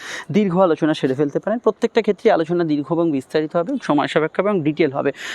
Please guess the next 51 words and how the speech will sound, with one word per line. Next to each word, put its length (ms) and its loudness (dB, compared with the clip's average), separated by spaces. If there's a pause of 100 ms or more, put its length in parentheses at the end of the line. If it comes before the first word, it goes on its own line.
এবং 160 0
সব 240 2
প্রশ্নের 280 0
উত্তর 180 0
আপনারা 220 0
ফোনে 260 -2
পাবেন। 320 0 (300)
চাইলে 240 4
আমাদের 220 0
চেম্বারেও 420 2
আসতে 220 -4
পারেন, 160 -2
কোনো 300 -2
সমস্যা 360 -2
নেই। 100 -2 (400)
দু 80 4
ক্ষেত্রেই 380 -2
হান্ড্রেড 340 2
পার্সেন্ট 300 2
গোপনীয়তা 440 2
মেনটেন 320 0
করে 180 2
আলোচনাটা 400 -2
হবে। 120 0
ভিডিওটি 340 2
এখন 180 -2
যদি 160 0
আপনি 160 -2
Facebook-এ 440 0
দেখেন 240 2 (400)
আমাদের 280 2
পেজটি 260 0
ফলো 240 0
করে 180 0
লাইক 220 2
করবেন, 360 0
YouTube-এ 360 0
দেখলে 200 0
চ্যানেলটি 240 -2
সাবস্ক্রাইব 500 0
করে 180 2
বেল 220 0
আইকনটা 320 0
প্রেস 220 -2
করবেন। 300 0
আর 100 2
অবশ্যই 300 -2
সেই 160 -6
পরিষেবাগুলো 500 -2
সম্পূর্ণ 400 0
নিঃশুল্ক। 400 0